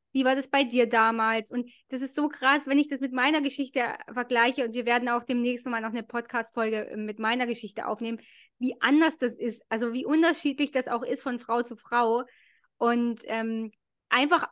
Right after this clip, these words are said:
auch, um den Leuten zu sagen, „Okay, bei dir ist das jetzt nicht falsch, weil es so und so lief, sondern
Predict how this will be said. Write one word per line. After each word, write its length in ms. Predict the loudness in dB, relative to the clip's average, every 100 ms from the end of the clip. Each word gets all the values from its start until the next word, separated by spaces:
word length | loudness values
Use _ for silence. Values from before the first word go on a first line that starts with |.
| _
auch, 260 | 2 2 2
um 160 | -4 -4
den 120 | 0
Leuten 240 | 0 0
zu 120 | -4
sagen, 240 | 0 0 0
„Okay, 420 | -2 2 2 0 -2
bei 180 | 0
dir 200 | 0 0
ist 120 | -2 -4
das 80 |
jetzt 220 | -8 -6 -2
nicht 240 | -4 -2
falsch, 360 | -2 0 -2 -2
weil 140 | -4
es 60 | -2
so 100 | 0
und 160 | 0 0
so 180 | 0 0
lief, 300 | 0 -4 -2
sondern 380 | -2 0 -2